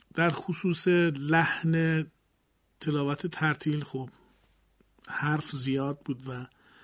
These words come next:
به خاطر اون ناشیگری که یه عده از قراء داشتن در خوندن ترتیل که من توضیحاتش رو توی جلسات گذشته دادم، باعث می‌شد که اسلوب ترتیل، اه،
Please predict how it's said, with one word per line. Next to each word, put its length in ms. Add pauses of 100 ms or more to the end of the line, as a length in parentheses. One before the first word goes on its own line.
(480)
به 100
خاطر 340
اون 240
ناشیگری 840
که 120
یه 220
عده 220
از 160
قراء 500
داشتن 400
در 140
خوندن 420
ترتیل 380
که 140
من 160
توضیحاتش 600
رو 120
توی 300 (760)
جلسات 520
گذشته 440
دادم، 540
باعث 340
می‌شد 260
که 340 (1400)
اسلوب 540
ترتیل، 800 (800)
اه، 300